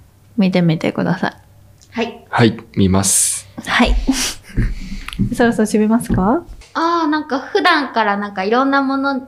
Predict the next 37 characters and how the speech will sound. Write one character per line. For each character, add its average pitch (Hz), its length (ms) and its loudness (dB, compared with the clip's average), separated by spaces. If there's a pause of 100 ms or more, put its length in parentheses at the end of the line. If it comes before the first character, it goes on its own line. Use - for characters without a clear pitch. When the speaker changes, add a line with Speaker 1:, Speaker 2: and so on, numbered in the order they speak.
(120)
Speaker 2:
で 202 120 -4
疲 226 260 0
れ 226 120 4
を 196 80 0
取 214 180 0
っ - 60 -18
て 220 100 2
る 180 120 0
ん 175 80 -6
だ 170 80 -4
な 190 160 0
っ 202 140 -10
て - 140 -14 (180)
思 185 120 -6
い 185 60 0
ま 240 180 4
し - 120 0
た。 - 60 2 (1200)
Speaker 1:
<laughs> 220 140 2
あ 220 40 2
ー、 214 40 -2
そ 226 160 -2
う 214 40 0
な 214 80 2
ん 202 100 0
で 196 60 -6
す 240 60 -6
ね。 320 180 -4 (200)
は - 340 0
い。 208 40 4 (2500)
<laughs> - 0 -
な 269 140 2
ん 277 80 2
か 220 140 0
さ、 202 500 2
Speaker 2:
う 254 80 -8
ん。 220 240 -10